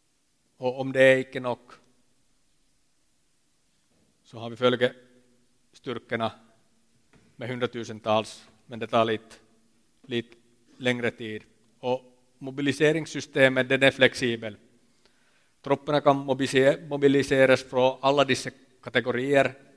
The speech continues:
hvis, hvis, hvis det trängs i, i hänhåll till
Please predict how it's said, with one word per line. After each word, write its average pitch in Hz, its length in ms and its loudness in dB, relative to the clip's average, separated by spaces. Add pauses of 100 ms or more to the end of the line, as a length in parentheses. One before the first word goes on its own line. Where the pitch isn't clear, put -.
(340)
hvis, 127 280 -6
hvis, 135 240 -10
hvis 139 220 -6
det - 420 -10
trängs 139 420 -6 (640)
i, 131 120 -4 (340)
i 123 80 -14
hänhåll 117 460 -8 (200)
till 110 220 -14